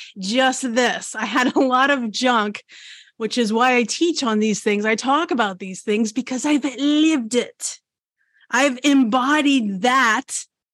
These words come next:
And now I'm here embodying something else. Healing,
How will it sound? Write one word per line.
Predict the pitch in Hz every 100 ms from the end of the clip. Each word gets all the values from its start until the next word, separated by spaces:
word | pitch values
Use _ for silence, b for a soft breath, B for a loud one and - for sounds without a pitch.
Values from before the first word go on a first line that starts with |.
| _ _ _ _ _
And | 254
now | 262 269
I'm | 277 269
here | 233 285 285 277
embodying | 254 226 247 269 285 277 262
something | - 262 240 247
else. | 240 269 226 - - - - _ _ _ _ _ _ _ _ _ _
Healing, | - 294 294 254 190